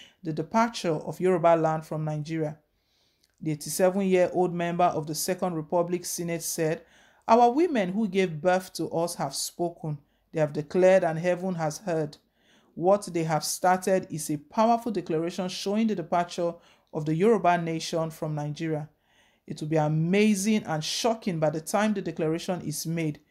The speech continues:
Yoruba nation shall be birthed with the support of our women.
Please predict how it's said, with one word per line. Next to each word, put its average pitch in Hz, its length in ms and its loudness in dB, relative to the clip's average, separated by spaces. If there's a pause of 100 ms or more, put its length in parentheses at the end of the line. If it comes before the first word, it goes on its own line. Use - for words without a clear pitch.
(340)
Yoruba 185 420 4
nation 175 400 -2
shall 156 200 0
be 151 160 -4
birthed 180 640 2 (320)
with 190 120 -2
the 190 80 2
support 214 480 0
of 202 140 -2
our 165 220 4
women. 175 540 -2